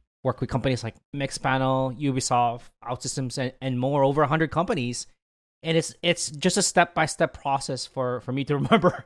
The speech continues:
how to improve somebody's onboarding. It's an acronym, which, y-, you know, the E, uh, f-, of the Eureka stands for establishing an onboarding team. U stands for understanding really what end user success is. R is refining what,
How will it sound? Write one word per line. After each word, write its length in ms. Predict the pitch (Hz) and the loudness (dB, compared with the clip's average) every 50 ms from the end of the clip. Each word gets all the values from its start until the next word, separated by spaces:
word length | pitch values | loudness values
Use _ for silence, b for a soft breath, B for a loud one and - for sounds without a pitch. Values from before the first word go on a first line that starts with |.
| _ _ - | _ _ 4
how 140 | - 180 180 | 6 8 8
to 80 | 175 | 8
improve 500 | 185 175 147 - 175 180 175 170 147 147 - | 8 6 6 6 6 6 6 4 2 -2 -12
somebody's 580 | - - - - - - 170 180 185 175 160 | -18 -20 -18 -4 0 2 4 6 6 6 6
onboarding. 640 | 160 151 139 135 131 127 127 127 127 127 127 123 120 _ _ _ _ _ - | 6 6 6 4 4 2 0 0 0 0 -2 -4 -8 _ _ _ _ _ -10
It's 240 | - 151 135 - - | -8 -6 -6 -6 -2
an 60 | - | 0
acronym, 600 | 156 160 175 - - 180 151 139 135 131 127 123 | 2 2 2 2 2 0 0 0 0 -2 -4 -6
which, 300 | - 139 135 - - - - _ | -6 -6 -6 -6 -6 -10 -12 _
y-, 120 | 135 131 _ | -20 -20 _
you 200 | - 139 127 120 | -14 -10 -10 -8
know, 80 | 117 117 | -8 -10
the 200 | 117 - 165 165 | -10 -6 -4 -2
E, 260 | 160 160 156 151 135 - - 131 | -2 -2 -4 -6 -8 -12 -8 -6
uh, 120 | 131 123 | -4 -4
f-, 140 | 120 - - - | -4 -6 -8 -8
of 140 | - 123 120 | -4 -4 -2
the 80 | 120 131 | -2 0
Eureka 320 | 127 131 139 131 - 139 | 0 0 0 0 -2 -4
stands 260 | 127 - 131 127 120 | -6 -4 -4 -6 -6
for 380 | - - 131 123 120 120 120 - | -6 -6 -4 -4 -4 -4 -6 -10
establishing 480 | 127 120 - 135 127 123 131 123 - 127 | -12 -6 -2 -2 0 0 -2 -4 -6 -8
an 60 | 123 | -6
onboarding 480 | 117 127 143 156 156 165 165 160 147 120 | -2 0 0 2 2 2 2 2 0 -4
team. 300 | - 147 147 147 147 143 _ _ _ _ _ _ _ | -8 -8 -8 -8 -8 -10 _ _ _ _ _ _ _
U 140 | - 147 156 | -4 -2 -2
stands 480 | 151 - - - - 143 143 131 131 131 | -2 -2 -6 -12 -8 -4 -2 -2 -2 -4
for 160 | - 143 - | -6 -10 -6
understanding 880 | 131 143 143 139 135 - - - 139 135 139 147 151 147 139 131 123 117 | -4 -2 -2 -2 -2 -4 -4 -2 -2 0 0 0 0 0 -2 -2 -4 -4
really 280 | 123 131 131 131 127 | -2 -2 0 0 -2
what 260 | 117 123 131 - - _ - | 0 0 -2 -2 -4 _ -4
end 240 | 139 143 147 143 139 | 0 0 0 2 0
user 280 | 135 135 131 127 135 | 0 0 0 -2 -4
success 560 | 120 - 120 - - - 120 123 120 - - - _ _ _ _ _ - | -6 -6 -8 -8 -6 -4 -4 -4 -4 -6 -10 -14 _ _ _ _ _ -6
is. 440 | 131 143 131 131 - - - - _ _ _ _ _ _ - | -2 0 0 0 -2 -4 -6 -8 _ _ _ _ _ _ 2
R 200 | 139 147 160 160 | 6 8 8 8
is 160 | 156 - - | 6 4 2
refining 760 | 151 120 - - - 143 143 151 156 156 151 139 131 127 123 | -2 -4 -2 0 0 2 2 2 2 2 0 0 0 -2 -4
what, 340 | 123 123 131 127 127 127 - | -2 0 0 0 0 -2 -6